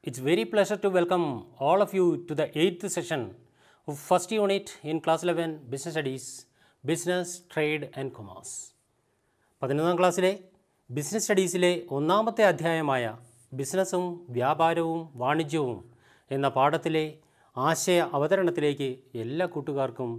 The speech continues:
സ്നേഹസ്വാഗതം. As you know, we have already completed seven sessions in the first chapter business, trade and commerce. Let us revise them once again. Do you remember them?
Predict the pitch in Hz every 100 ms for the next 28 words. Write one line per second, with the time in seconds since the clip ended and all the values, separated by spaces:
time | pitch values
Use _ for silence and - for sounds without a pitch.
0 | 117 - 123 120 - - 98 90 - -
1 | _ _ _ _ _ _ _ _ _ _
2 | _ _ - 160 220 233 202 190 - _
3 | _ _ 143 180 180 190 214 226 220 190
4 | 196 196 196 170 - - 151 196 190 180
5 | 175 185 175 - - - _ _ _ _
6 | _ _ 156 160 156 185 190 180 175 180
7 | 175 - - _ - 143 147 170 175 175
8 | - - 151 170 170 147 156 151 151 151
9 | 147 - - _ _ _ _ 135 135 147
10 | 135 127 165 175 175 170 170 180 196 240
11 | - _ _ _ _ - 127 156 139 151
12 | 175 185 226 254